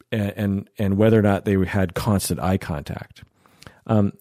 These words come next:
I'm here to tell you that constant eye contact is a little creepy. <laughs> Sometimes, uh, you want to be completely locked in on someone's eyes, but there are other times when it just doesn't call for that,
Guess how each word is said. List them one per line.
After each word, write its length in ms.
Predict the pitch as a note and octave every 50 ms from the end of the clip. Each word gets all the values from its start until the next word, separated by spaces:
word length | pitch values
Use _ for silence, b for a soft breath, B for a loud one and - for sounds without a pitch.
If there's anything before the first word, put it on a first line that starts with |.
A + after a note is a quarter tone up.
| -
I'm 100 | - A#2+
here 140 | C#3 F3 F#3+
to 60 | F3+
tell 120 | - F3+ D#3+
you 120 | C#3 A#2+
that 160 | G#2 - -
constant 500 | - - - C3 C#3 D#3 - - C#3 -
eye 120 | G2 G#2+ A2
contact 560 | - - B2+ B2+ B2+ - C3 C3 C3 - - -
is 140 | G2 F#2 F#2
a 40 |
little 220 | F2+ F#2 G2+ F#2+ F#2
creepy. 480 | - - - E2 - - C2 - - _ _ _ -
<laughs> 1600 | - - - - - - - - - - - - - - - - - - - - - - - - - - - - - - - - -
Sometimes, 520 | - E3+ F#3+ - A#3+ F#3+ E3 C#3 - - b b b b b b b _ _ _ -
uh, 60 | - - - _
you 160 | - A#2+ A#2
want 280 | A2+ A#2 B2 C3+ C3 -
to 100 | - G#2+
be 160 | G#2 G2+ F#2
completely 460 | - - G2 - - A#2+ G2 G2+ G#2
locked 360 | F#2+ G2 G2 F#2 F#2 - -
in 140 | G2 F#2 F#2
on 100 | F2 F2
someone's 300 | - - F2 E2 E2 -
eyes, 180 | F2+ D#2+ E2 B B B B B B
but 100 | - C#3
there 100 | F3 F3
are 40 | F#3+
other 120 | G#3+ A#3+
times 340 | A#3 - F#3+ D#3 C#3+ B2 B2
when 380 | B2+ B2+ A#2+ A2+ A2 A2 G2+ - _ -
it 140 | - A2 -
just 200 | C3 C3 - -
doesn't 260 | B2 G2+ F#2 - -
call 220 | - - - E3+
for 160 | F3 - - D#3
that, 360 | - A#2+ A2+ - - -